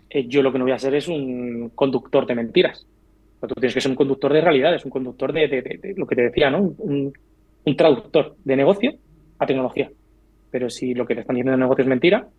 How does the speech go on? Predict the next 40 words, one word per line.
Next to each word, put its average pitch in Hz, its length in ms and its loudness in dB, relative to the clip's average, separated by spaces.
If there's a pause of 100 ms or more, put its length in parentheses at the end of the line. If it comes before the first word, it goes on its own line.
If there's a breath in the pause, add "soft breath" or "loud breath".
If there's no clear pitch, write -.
y 135 100 -14
tú 156 120 4
lo 143 80 6
sabes 160 420 2
y 139 180 0
es, 135 280 0
es, - 400 -12
es - 320 -8 (540 soft breath)
cierto 156 340 2
que 117 80 -6
es 120 80 -4
así, 185 300 -2 (1300)
ahí 113 240 -10
es 113 100 -10
imposible. 127 380 -2 (120)
O - 20 -20
sea, 131 120 0
que 123 140 0
la 131 140 6
única 147 180 2
estrategia 147 400 0
para 135 160 2
mí 139 160 0
es 151 80 -2
la, 127 320 4
la 127 100 -6
comunicación. 120 540 -8 (320)
La 131 100 -2
comunicación 127 520 0
y, 220 100 4
y, 127 420 0 (600)
y 147 100 0
a 131 80 4
mí 139 120 4
lo 156 100 4
que 156 60 2
me 160 80 2
ha 160 60 0
funcionado 147 420 0
mucho, 156 420 -2